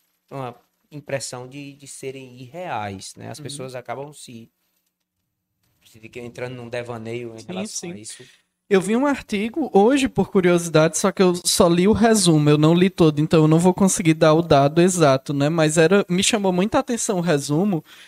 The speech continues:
Speaker 2: porque disse que nós só conseguimos estabelecer ao longo da nossa vida, em média, s-, é, uma relação real, né? Assim, de se abrir, de contar, de, de, de confiar, em nossa vida inteira,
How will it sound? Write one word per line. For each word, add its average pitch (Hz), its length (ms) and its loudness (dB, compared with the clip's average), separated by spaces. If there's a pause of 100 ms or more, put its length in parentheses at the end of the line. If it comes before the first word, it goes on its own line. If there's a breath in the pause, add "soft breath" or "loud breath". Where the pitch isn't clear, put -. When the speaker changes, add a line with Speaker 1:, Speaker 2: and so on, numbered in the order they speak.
(160)
Speaker 2:
porque 180 320 2
disse 185 340 -2
que 208 140 -6
nós 180 280 2
só 180 200 0
conseguimos 196 640 -2
estabelecer 202 720 0
ao 160 80 4
longo 160 240 2
da 196 160 -6
nossa 165 360 -4
vida, 151 540 -6
em 202 220 -6
média, 160 760 -4 (400 soft breath)
s-, - 220 -6
é, 156 240 2
uma 165 160 0
relação 160 880 -2
real, 175 640 0
né? 151 260 -6
Assim, 151 300 -10
de 139 80 -12
se - 180 -4
abrir, 170 460 -4
de 143 100 -12
contar, 160 580 -6
de, 139 180 -12
de, 139 360 -16
de 143 120 -12
confiar, 156 720 -4 (840 loud breath)
em 180 80 4
nossa 190 300 4
vida 165 340 2
inteira, 185 720 2